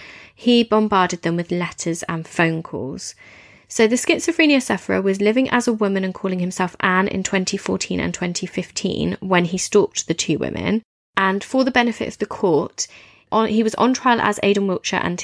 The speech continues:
he, as he was living at that moment, but during twenty fourteen and fifteen, the judge described her,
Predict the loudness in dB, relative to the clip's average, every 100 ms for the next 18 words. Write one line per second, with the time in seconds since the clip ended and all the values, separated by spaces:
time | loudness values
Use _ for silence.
0 | -12 -12 -4 0 2 0 _ -20 -20 _
1 | _ -4 0 0 0 0 0 0 0 0
2 | 0 -2 -2 -2 -4 -6 -12 -4 -4 -4
3 | -4 2 4 2 0 -2 -4 -4 -4 -4
4 | -6 -6 -6 -6 -4 -4 -8 -10 -4 2
5 | 2 2 -2 -2 0 0 -2 -6 -4 -6